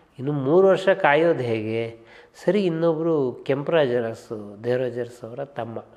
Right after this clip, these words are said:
ಅವಾಗ ಅವರು ಚಿತ್ರರಂಗದಲ್ಲಿ ಭಾಳ ದೊಡ್ಡ ಹೆಸರು. ಕೆಂಪರಾಜ ಅರಸು ಅವ್ರ ಮನೆಗೆ ಹೋದರು, ದೊಡ್ಡ ಮನೆ, ವರಾಂಡ. ಕೆಂಪರಾಜ ಅರಸು ಅವ್ರ ವರಾಂಡದಲ್ಲೇ ಕೂತಿದ್ರು. ಕರೆದು, ಆ,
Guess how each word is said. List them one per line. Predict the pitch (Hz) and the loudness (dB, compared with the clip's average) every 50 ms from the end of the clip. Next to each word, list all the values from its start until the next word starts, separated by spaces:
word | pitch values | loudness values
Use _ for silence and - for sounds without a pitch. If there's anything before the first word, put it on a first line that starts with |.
| - 120 | -16 -12
ಅವಾಗ | 127 135 151 160 147 | -8 -4 -2 -2 -2
ಅವರು | 139 135 131 123 113 110 117 127 - - | -2 -4 -4 -6 -8 -8 -10 -14 -14 -12
ಚಿತ್ರರಂಗದಲ್ಲಿ | - 139 - 156 135 131 123 120 123 123 120 | -14 -6 -4 -2 -2 0 -2 -2 -4 -4 -4
ಭಾಳ | 120 113 113 | -4 -4 -4
ದೊಡ್ಡ | 110 117 110 107 107 107 | -4 -6 -10 -8 -8 -8
ಹೆಸರು. | 104 104 101 - - - - - _ _ _ _ _ - - _ _ _ _ _ _ _ _ _ - | -8 -8 -12 -14 -16 -16 -16 -16 _ _ _ _ _ -20 -20 _ _ _ _ _ _ _ _ _ 2
ಕೆಂಪರಾಜ | 185 220 240 233 240 208 180 156 | 2 2 4 4 4 4 6 4
ಅರಸು | 151 123 - - - | 2 2 0 -4 -8
ಅವ್ರ | 98 95 | -8 -8
ಮನೆಗೆ | 98 95 95 95 | -8 -10 -10 -10
ಹೋದರು, | 95 - 95 95 110 120 - 202 165 | -10 -10 -12 -12 -12 -14 -14 -6 -4
ದೊಡ್ಡ | 160 143 131 127 127 | -4 -4 -4 -2 -4
ಮನೆ, | 131 120 120 107 104 113 151 | -2 -2 0 -4 -4 -4 -6
ವರಾಂಡ. | 190 180 147 123 113 110 107 107 107 113 - - - | -8 -10 -10 -8 -8 -10 -10 -12 -10 -10 -10 -12 -12
ಕೆಂಪರಾಜ | - - 135 135 131 135 123 120 | -10 -10 -10 -6 -2 -2 -2 0
ಅರಸು | 120 117 117 117 - - | -2 -2 -6 -8 -8 -8
ಅವ್ರ | 120 117 104 | -8 -8 -6
ವರಾಂಡದಲ್ಲೇ | 107 110 110 113 113 117 113 113 113 | -8 -10 -10 -10 -10 -10 -10 -10 -12
ಕೂತಿದ್ರು. | - - 117 110 - 113 104 107 117 131 160 180 - - _ _ - - - - - - - _ _ | -12 -14 -14 -12 -12 -14 -14 -12 -14 -14 -16 -16 -18 -20 _ _ -20 -20 -20 -20 -20 -20 -20 _ _
ಕರೆದು, | - 131 131 135 135 143 147 135 120 110 104 110 | -4 -2 -2 -2 0 0 0 0 0 -2 -4 -8
ಆ, | - - - - - - - _ _ _ | -10 -14 -20 -20 -20 -20 -20 _ _ _